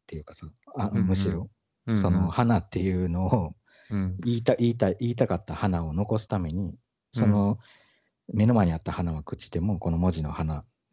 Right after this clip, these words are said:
Speaker 2: うん。
Speaker 1: 花を見たっていうことを残そうと思って、
Speaker 2: うん。
Speaker 1: それが残ってきたっていうことを思うと、
Speaker 2: うん。
Speaker 1: やっぱりなんか不死身な感じがするけどね、それは。
Speaker 2: うん。
Speaker 1: すごく。
Speaker 2: うん。
Speaker 1: だから、まあ、不死身ってことは、その生でも死でもないっていう。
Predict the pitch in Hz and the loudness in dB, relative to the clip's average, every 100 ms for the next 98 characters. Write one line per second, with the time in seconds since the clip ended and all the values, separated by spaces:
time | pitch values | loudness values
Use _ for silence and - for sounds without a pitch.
0 | _ - 113 95 85 78 95 92 73 - | _ -2 2 4 2 2 2 0 -2 -4
1 | 78 78 76 85 87 - 76 76 71 69 | -4 -2 -2 0 0 -2 -4 -4 -8 -8
2 | 69 _ - - - 117 107 98 80 76 | -12 _ -20 -20 -8 -2 0 2 2 2
3 | 78 - - 82 - 78 - _ 78 80 | -2 -2 -4 -6 -4 -8 -8 _ -8 -8
4 | - _ _ _ _ - 113 101 92 78 | -8 _ _ _ _ -4 0 0 0 -2
5 | 78 78 87 - 87 80 82 82 87 85 | -2 -2 -2 0 0 2 0 0 0 4
6 | 95 90 76 73 76 73 80 73 73 73 | 4 4 2 -4 -4 -6 -6 -4 -6 -8
7 | - _ - 73 73 71 73 - - - | -14 _ -4 -4 -4 -6 -8 -12 -18 -18
8 | - _ _ _ _ - 113 101 92 104 | -20 _ _ _ _ 0 2 2 0 -8
9 | - _ _ _ - 117 107 101 98 87 | -16 _ _ _ -6 -4 -2 -4 -4 -10
10 | _ _ _ _ 139 117 98 87 180 494 | _ _ _ _ 0 2 4 4 0 -8
11 | - _ - 147 98 95 117 143 156 - | -16 _ 0 2 4 2 2 4 2 2
12 | 90 90 85 107 - 90 87 90 113 95 | 0 0 -2 -2 -2 -2 -2 0 2 2
13 | 80 80 - 90 76 73 73 - - 76 | -2 -6 -4 -4 -4 -6 -10 -10 -6 -4